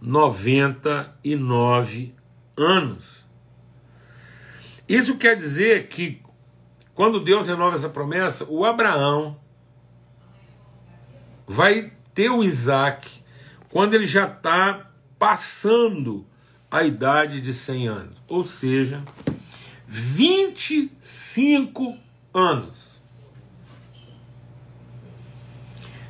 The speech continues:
Vinte e cinco anos entre o dia que o Abraão ouviu a promessa pela primeira vez,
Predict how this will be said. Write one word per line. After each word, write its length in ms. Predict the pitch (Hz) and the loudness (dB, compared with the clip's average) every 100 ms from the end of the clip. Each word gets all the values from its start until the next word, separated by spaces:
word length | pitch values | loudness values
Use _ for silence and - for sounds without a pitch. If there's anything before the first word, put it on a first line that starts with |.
| - | -14
Vinte 400 | - 165 240 190 | 0 2 4 2
e 60 | 180 | -2
cinco 460 | - 185 180 151 | 0 0 0 0
anos 260 | 160 156 127 | 2 2 0
entre 240 | 135 131 | 0 -2
o 100 | 139 | -4
dia 380 | 110 117 214 240 | -2 -2 0 0
que 100 | 214 | 0
o 40 | |
Abraão 340 | 196 165 147 151 | 0 0 0 0
ouviu 420 | 131 95 123 156 | 0 0 0 0
a 40 | |
promessa 540 | 156 156 120 123 120 120 | 0 -2 -2 -2 -4 -6
pela 200 | - 120 | -4 -4
primeira 340 | 123 117 143 | -4 -4 -2
vez, 560 | 117 113 113 110 - | -4 -4 -6 -8 -16